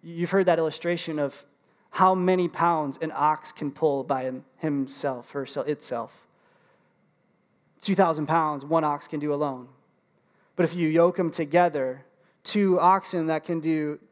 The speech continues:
two thousand pounds apiece, they actually can do way more than they could even together. It's, it's, it's eight thousand pounds. It's not just adding, it's, it's, it's, it's multiplying.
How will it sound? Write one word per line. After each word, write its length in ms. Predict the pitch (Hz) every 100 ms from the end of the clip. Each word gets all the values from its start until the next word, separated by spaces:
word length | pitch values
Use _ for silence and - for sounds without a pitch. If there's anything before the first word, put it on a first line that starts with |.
| _ -
two 160 | 208
thousand 420 | 190 190 170 170 156
pounds 340 | 170 165 151
apiece, 640 | 139 - 220 147 135 - - _ _ _ _ _
they 120 | 160 180
actually 380 | 196 - 185
can 200 | 165 180
do 320 | 151 160 143 143 _ _ -
way 500 | 160 160 180 190 180
more 240 | 165 160
than 120 | 147
they 120 | 151 147
could 420 | - 147 135 139 _ _ _ -
even 320 | 165 143 131
together. 440 | 139 165 147 123
It's, 220 | 135 139 -
it's, 160 | 147
it's 160 | - -
eight 280 | 165 165 _
thousand 440 | 156 175 175 135 117
pounds. 280 | 120 123
It's 100 | 156
not 300 | 165 180 202
just 140 | 160 147
adding, 360 | 156 175 151 139
it's, 120 | 143
it's, 180 | 151 - - -
it's, 180 | 170 - -
it's 120 | 165
multiplying. 880 | 160 156 180 196 - - 151 127 123